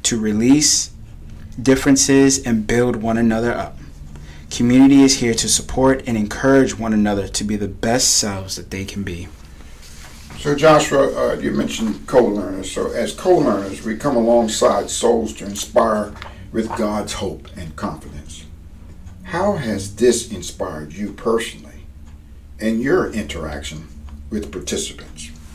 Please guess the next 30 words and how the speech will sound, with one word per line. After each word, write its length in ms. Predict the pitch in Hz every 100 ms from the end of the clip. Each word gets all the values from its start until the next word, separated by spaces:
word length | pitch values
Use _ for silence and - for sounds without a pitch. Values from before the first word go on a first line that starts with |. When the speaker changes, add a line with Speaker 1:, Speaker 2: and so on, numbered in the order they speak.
| - - - - - - - - - - -
Speaker 1:
Great 260 | - 143 147
question. 520 | - 135 - 110 98 - - - 135
Uh, 180 | 131 131
it 120 | 175
has 260 | 208 214
inspired 600 | 196 151 - 160 165 160 139
me 180 | 147
to 160 | 139 127
have 180 | 120 113
a 120 | 110
deeper, 680 | 107 135 147 143 110 107 - - - - - - -
transforming 1040 | - - 139 143 135 - 143 151 160 156 156
faith 720 | - - 123 113 110 - -
in 180 | 117 113
God. 320 | 104 92 92 - - - - - - - - - -
Some 260 | - 165
of 60 | 170
the 100 | 147
things 400 | 147 143 143 135
the 80 | 120
participants 720 | 120 - 127 - 131 131 123
have 140 | 107
told 320 | - 123 131 131
me 180 | 135
they 80 | 123
have 260 | 107 107 107
been 220 | 123 131
through 360 | 135 135 131 - - - - - - - -
are 140 | 113
difficult. 600 | 107 135 - - 98 85